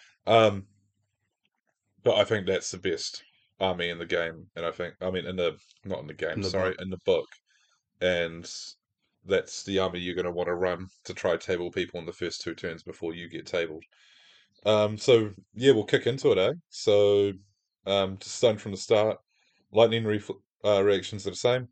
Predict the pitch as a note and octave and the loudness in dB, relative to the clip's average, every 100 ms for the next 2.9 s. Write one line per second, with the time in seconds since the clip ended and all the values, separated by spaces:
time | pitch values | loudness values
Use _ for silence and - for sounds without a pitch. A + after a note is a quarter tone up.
0 | _ - G2 F2+ F#2 G2+ F#2 F2+ G2+ F#2 | _ -4 0 0 -2 -6 -6 -6 -8 -2
1 | G#2+ G#2+ - - - G#2+ - - A#2+ A2 | 0 0 -4 -16 -2 -2 -2 -2 0 0
2 | - - - _ - A2 A2 A2 | -2 -14 -16 _ -4 -2 -2 -4